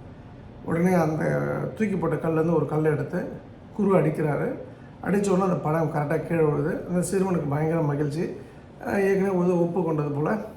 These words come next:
அந்த சீடனுக்கு பாதி கொடுத்துட்டு அவன் கிளம்பி போயிடுறான். அப்போ அந்த சீடன் கேட்குறான்,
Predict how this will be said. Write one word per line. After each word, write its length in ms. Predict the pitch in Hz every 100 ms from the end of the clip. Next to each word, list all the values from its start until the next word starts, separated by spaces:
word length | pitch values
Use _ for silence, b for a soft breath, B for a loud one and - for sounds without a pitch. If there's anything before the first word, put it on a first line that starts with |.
| -
அந்த 200 | 170 156
சீடனுக்கு 460 | 147 170 196 180 147
பாதி 260 | 131 139 139
கொடுத்துட்டு 420 | 156 147 156 208
அவன் 140 | 160
கிளம்பி 260 | 135 151 147
போயிடுறான். 360 | 135 131 120 - - B B B B - - -
அப்போ 400 | - 233 226 175 151 156
அந்த 340 | 170 185 175 156
சீடன் 360 | - 311 233
கேட்குறான், 480 | 160 185 175 160 139